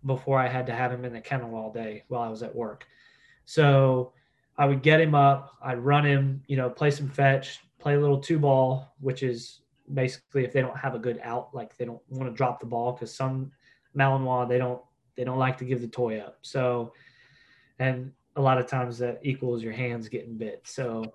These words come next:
where if you have another one, they'll drop the one they have in their mouth and go chase the other one. So,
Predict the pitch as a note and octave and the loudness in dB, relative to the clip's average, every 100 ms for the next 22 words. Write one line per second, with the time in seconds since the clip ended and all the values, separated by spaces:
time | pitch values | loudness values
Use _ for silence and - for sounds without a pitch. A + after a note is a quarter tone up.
0 | - _ _ _ _ _ _ _ _ _ | -20 _ _ _ _ _ _ _ _ _
1 | _ C#3 C#3 C3+ C#3 D3+ C#3 F3 E3+ C#3+ | _ 4 4 6 4 4 6 6 6 4
2 | C3+ B2+ A#2+ D3 D3+ D3+ C3 C#3+ C#3 C3+ | 2 0 4 6 6 4 -2 0 2 4
3 | C#3 B2+ C3 D3+ C3+ - A#2+ A#2+ - C3 | 2 2 2 4 4 0 -4 -4 -2 -4
4 | A#2+ B2 A#2+ A#2 A2 A2 D3+ C#3 C3 | -4 -6 -6 -6 -10 -8 -2 0 0